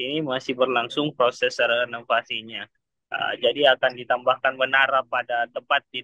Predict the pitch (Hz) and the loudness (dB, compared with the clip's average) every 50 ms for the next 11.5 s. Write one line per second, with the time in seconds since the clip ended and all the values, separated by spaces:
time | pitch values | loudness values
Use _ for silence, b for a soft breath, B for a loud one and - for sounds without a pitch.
0 | _ - 131 127 127 131 131 131 120 123 120 117 120 117 - 117 117 117 - 120 | _ -8 -8 -8 -6 -8 -8 -4 -2 -2 -2 -2 -2 -6 -6 -6 -6 _ -8 -18
1 | _ _ - 123 120 120 120 117 120 - 120 113 117 - - 165 160 165 165 175 | _ _ -4 -4 -4 -4 -4 -8 -4 0 0 0 0 0 0 2 2 2 2 0
2 | 175 - - 139 127 120 120 117 117 117 117 117 123 123 123 123 127 127 _ _ | -4 -10 -12 -12 -12 -12 -14 -20 -20 -18 -14 -10 -8 -8 -8 -8 -14 _ _ _
3 | _ _ _ _ _ _ _ _ _ _ _ _ _ _ _ _ _ _ - 123 | _ _ _ _ _ _ _ _ _ _ _ _ _ _ _ _ _ _ 0 0
4 | 131 131 127 143 151 156 156 147 139 - - - 113 123 175 220 _ _ _ _ | 0 0 0 0 0 2 2 0 -4 -2 0 0 0 0 -2 -6 _ _ _ _
5 | _ _ _ - 120 127 - - 131 127 123 - - 117 123 123 123 - 156 160 | _ _ _ -6 -6 -6 -4 -4 -8 -8 -6 -8 -6 -4 -4 -4 0 2 2 4
6 | 160 156 143 135 135 135 135 - 127 120 120 - 127 120 - - - - 117 - | 4 4 2 2 2 2 2 2 0 0 2 2 0 0 0 0 -2 -2 -6 -6
7 | - - 123 123 123 123 123 143 143 143 147 143 135 123 117 117 - 127 123 123 | -4 -6 -6 -4 -4 -4 0 4 4 6 6 4 4 2 -2 0 -2 -2 0 0
8 | 123 123 120 120 123 139 143 139 131 127 120 123 120 123 123 120 120 117 117 120 | 2 4 4 4 4 6 6 4 4 2 2 2 2 4 2 2 0 -2 -4 -2
9 | 117 117 113 110 113 113 113 - 120 117 113 113 - 147 143 139 - 127 120 113 | -4 -4 -4 -4 -6 -8 -4 -4 -4 -2 -4 -4 0 0 0 2 0 0 0 0
10 | 117 117 113 113 113 113 117 120 120 117 _ - 117 113 110 117 117 117 110 113 | -2 -2 -2 2 4 2 2 2 -2 -14 _ -16 -14 -6 -4 -2 -2 -2 -4 -4
11 | 110 113 110 - _ - 147 160 185 208 | -4 -6 -6 -6 _ 2 4 4 4 4